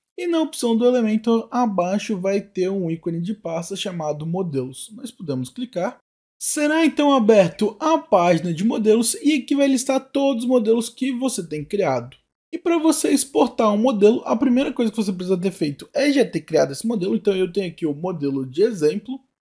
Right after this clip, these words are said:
E pra exportar é muito simples, basta vir em cima do modelo que você quer exportar. Exemplo aqui, o modelo exemplo.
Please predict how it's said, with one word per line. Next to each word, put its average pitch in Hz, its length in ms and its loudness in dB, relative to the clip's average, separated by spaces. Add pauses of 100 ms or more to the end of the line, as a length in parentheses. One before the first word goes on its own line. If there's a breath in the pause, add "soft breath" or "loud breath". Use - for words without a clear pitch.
(200)
E 302 120 -6
pra 339 180 0
exportar 269 520 4
é 269 40 4
muito 247 300 4
simples, 233 320 0
basta 226 460 2
vir 214 100 0
em 202 100 2
cima 269 400 -4
do 196 120 -2
modelo 156 380 -2
que 143 100 -16
você 165 260 -4
quer 143 200 -4
exportar. - 640 -6
Exemplo 139 440 -8
aqui, 143 160 -12
o - 20 -6
modelo 131 380 -6
exemplo. 208 500 -4